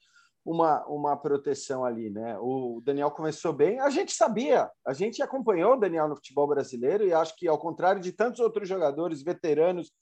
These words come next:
que vêm ao futebol brasileiro e que chegaram e a gente falava, "Putz, vamos ficar de olho, porque esse cara vem de históricos, né, de, de, de problemas físicos,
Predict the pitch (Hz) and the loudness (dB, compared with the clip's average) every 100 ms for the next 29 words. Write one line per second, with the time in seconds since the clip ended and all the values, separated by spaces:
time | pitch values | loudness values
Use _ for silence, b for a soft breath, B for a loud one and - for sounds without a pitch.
0 | _ _ _ 175 143 180 175 165 170 151 | _ _ _ -2 0 2 0 0 -2 2
1 | 160 151 147 147 143 165 165 - 180 156 | 4 2 -2 -4 -4 -4 -6 -4 -4 0
2 | 170 175 175 151 170 156 165 160 156 143 | 2 2 -2 -6 -10 -8 -2 0 0 -2
3 | - 165 160 - - - _ _ _ _ | -6 -10 -10 -12 -20 -20 _ _ _ _
4 | _ _ - 127 160 160 175 147 147 151 | _ _ -8 -6 -6 -6 -8 -2 -2 -2
5 | - 185 180 175 160 170 175 147 170 180 | -4 -6 -4 -6 0 2 2 0 -4 -4
6 | 175 175 180 - _ 165 175 180 180 - | -6 -8 -10 -10 _ 4 6 6 2 -2
7 | 180 165 160 180 185 139 120 147 135 135 | -6 -4 -2 0 0 -4 -8 -10 -8 -12
8 | 135 131 _ 170 156 160 160 151 - 170 | -16 -20 _ -4 -2 0 -2 -6 -8 -6
9 | 190 165 165 170 160 | -6 -6 -6 -6 -6